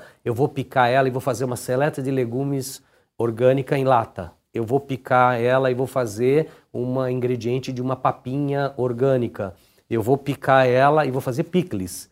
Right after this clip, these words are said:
orgânico. E no final eu vou fazer até bronzeador de cenoura orgânica." Quando você chegar nisso, você tem toda a cadeia do alimento sendo utilizado dentro de uma valoração adequada.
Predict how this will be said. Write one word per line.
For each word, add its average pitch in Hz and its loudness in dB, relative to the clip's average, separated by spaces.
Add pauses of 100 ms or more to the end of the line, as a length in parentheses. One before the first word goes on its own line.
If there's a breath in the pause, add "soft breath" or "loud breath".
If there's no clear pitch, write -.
(180)
orgânico. 117 0 (260 soft breath)
E 143 -2
no 175 2
final 147 2
eu 156 4
vou 151 0
fazer 135 -2
até 151 -2
bronzeador 147 2
de 143 -4
cenoura 113 -2
orgânica." 117 0 (260 loud breath)
Quando 226 6
você 185 0
chegar 120 0
nisso, 135 -2
você 117 -6
tem 143 -6
toda 160 0
a - 0
cadeia 135 0 (380 soft breath)
do 117 -2
alimento 127 0
sendo 143 -2
utilizado 139 0
dentro 135 -2
de 139 -4
uma 143 0
valoração 123 -2
adequada. 104 -6